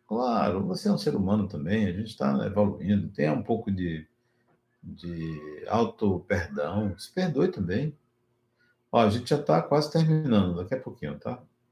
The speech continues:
Nós começamos quinze horas, são dezesseis e trinta e quatro, ainda tem um tempinho. Aqui tem alguém dizendo assim, "Adenauer, eu vou dizer que estamos encerrando, ok?" É você, Geisa?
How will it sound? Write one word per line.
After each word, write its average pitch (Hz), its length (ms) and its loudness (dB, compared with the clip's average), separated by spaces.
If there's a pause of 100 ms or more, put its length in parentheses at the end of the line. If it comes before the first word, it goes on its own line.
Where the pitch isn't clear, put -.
(920)
Nós - 120 -6
começamos 160 640 4
quinze 147 320 2
horas, 113 380 8
são 123 140 -2
dezesseis 107 440 -2
e - 100 -18
trinta 101 220 0
e - 40 -6
quatro, 104 280 0
ainda 156 160 -4
tem 185 80 0
um 165 60 0
tempinho. 131 580 -2 (500)
Aqui 104 280 -4
tem 147 160 0
alguém 113 220 4
dizendo 107 220 4
assim, 101 180 2
"Adenauer, 143 440 10
eu 98 60 6
vou 139 120 8
dizer 135 480 6
que 143 100 2
estamos 131 460 0
encerrando, 98 540 0
ok?" 117 340 -4
É - 80 0
você, 180 240 2
Geisa? 92 400 2